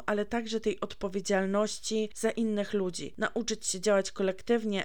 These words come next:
a w momencie, kiedy będziemy się wyszczepiać na covid dziewiętnaście, to będziemy działać w, działać kolektywnie, działać w imieniu wspólnoty.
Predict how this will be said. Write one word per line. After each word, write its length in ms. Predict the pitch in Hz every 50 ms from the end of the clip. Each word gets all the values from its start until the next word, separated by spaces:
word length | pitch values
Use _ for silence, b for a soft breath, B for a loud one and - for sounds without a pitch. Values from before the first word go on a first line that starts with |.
| -
a 100 | - 196
w 40 | 185
momencie, 420 | 196 196 190 196 190 196 196 - 185
kiedy 540 | - - 190 175 165 180 180 180 180 180 180 -
będziemy 420 | 185 196 196 214 214 208 202 196
się 360 | 196 - 196 185 180 180 170 170
wyszczepiać 720 | 185 208 - - - 214 202 202 196 180 180 - - -
na 280 | 185 180 175 170 170
covid 460 | - - - 202 175 185 180 170 - - 185 175 175 175 170
dziewiętnaście, 920 | - 170 170 170 - - 165 156 160 156 - - - 214 220 240 277 320
to 80 | - 202
będziemy 320 | 196 208 196 214 208 214
działać 460 | 180 208 214 196 202 202 202 - - 180 175
w, 640 | 180 190 185 185 185 180 180 180 180 180 180 175 170 - - - - 202
działać 360 | 180 214 220 202 202 202 -
kolektywnie, 760 | - - 208 196 190 190 - - 196 185 196 214 226 247 254 -
działać 320 | - 240 220 214 214 214 -
w 140 | - - -
imieniu 300 | 180 180 170 165 165 151
wspólnoty. 600 | - - - - 170 170 160 147 - - -